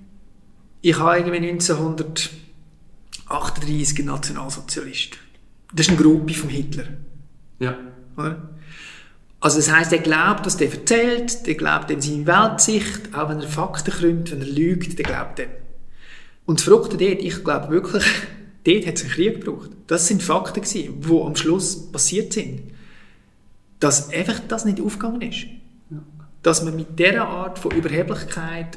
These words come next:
Speaker 1: und von menschenverachtender Haltung am Schluss ein ganzes Land und einen ganzen Kontinent an die Wand gefahren hat.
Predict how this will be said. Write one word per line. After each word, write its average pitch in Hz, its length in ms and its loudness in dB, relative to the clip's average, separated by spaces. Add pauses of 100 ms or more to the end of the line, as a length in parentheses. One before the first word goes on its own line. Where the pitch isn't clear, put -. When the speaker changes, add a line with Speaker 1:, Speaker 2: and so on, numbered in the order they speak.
(160)
Speaker 1:
und 156 160 -4
von 139 480 0
menschenverachtender 160 960 -2
Haltung 156 480 -2 (840)
am 143 160 0
Schluss 156 540 0
ein - 180 -16
ganzes - 480 -2
Land 151 400 0
und 170 120 -4
einen 151 120 -2
ganzen 151 320 -4
Kontinent 147 580 -6
an - 100 -14
die - 60 -16
Wand 165 240 -2
gefahren 190 340 -2
hat. - 360 -6